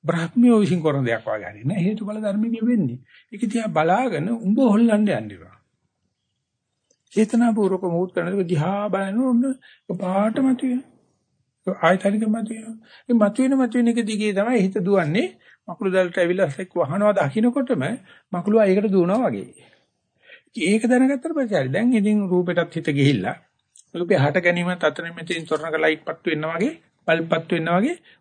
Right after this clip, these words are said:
ඔන්න තේරෙන්න පටන් ගන්නවා. ඒකට යෝගාවචරය හොඳට මේ රූප කර්මස්ථාන බැඳෙනවා.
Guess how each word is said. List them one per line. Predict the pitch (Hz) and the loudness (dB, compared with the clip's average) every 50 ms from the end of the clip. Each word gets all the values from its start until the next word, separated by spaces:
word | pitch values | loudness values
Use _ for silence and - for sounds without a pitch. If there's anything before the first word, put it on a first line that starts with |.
| _ - | _ 0
ඔන්න | 233 254 247 208 | 2 2 2 4
තේරෙන්න | 196 180 156 143 135 127 120 | 2 2 2 2 2 0 0
පටන් | 117 110 101 95 | -2 -4 -6 -8
ගන්නවා. | 98 92 85 - 104 117 - _ _ _ _ _ _ - | -10 -12 -12 -14 -16 -20 -20 _ _ _ _ _ _ -6
ඒකට | - 226 202 269 226 233 | -2 0 2 2 2 4
යෝගාවචරය | 202 185 180 175 185 175 170 170 - - 165 | 2 2 2 4 4 2 2 0 -2 -2 0
හොඳට | 151 139 147 147 147 143 156 156 - - _ - - - - _ _ _ | 0 2 2 0 0 -2 -2 -4 -4 -6 _ -20 -20 -20 -20 _ _ _
මේ | - 156 147 143 139 143 - - - - - _ _ _ _ _ _ _ - | -6 -4 -2 -2 -2 -2 -6 -12 -18 -20 -20 _ _ _ _ _ _ _ -4
රූප | 160 151 139 | -4 -2 0
කර්මස්ථාන | 151 147 139 139 139 131 - - 139 123 120 | 0 0 0 0 0 0 0 0 0 0 0
බැඳෙනවා. | - 95 95 95 95 87 80 85 - | -2 -2 -4 -4 -4 -6 -8 -10 -14